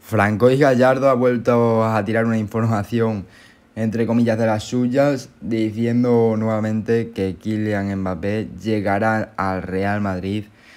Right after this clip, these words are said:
antes del clásico contra el Fútbol Club Barcelona, que llegará al Real Madrid antes del veintinueve de julio,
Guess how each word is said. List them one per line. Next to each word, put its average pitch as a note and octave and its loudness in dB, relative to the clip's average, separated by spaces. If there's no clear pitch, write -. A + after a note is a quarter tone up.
antes A#2 0
del G#2+ 0
clásico A2 0
contra G2 -6
el F2+ -6
Fútbol G2+ -6
Club G2+ -8
Barcelona, F#2 -6
que E2+ -10
llegará F#2+ -4
al G#2+ -4
Real G#2 -4
Madrid G2+ -6
antes G2+ -6
del G2 -4
veintinueve F#2+ -6
de G2 -2
julio, G2 -2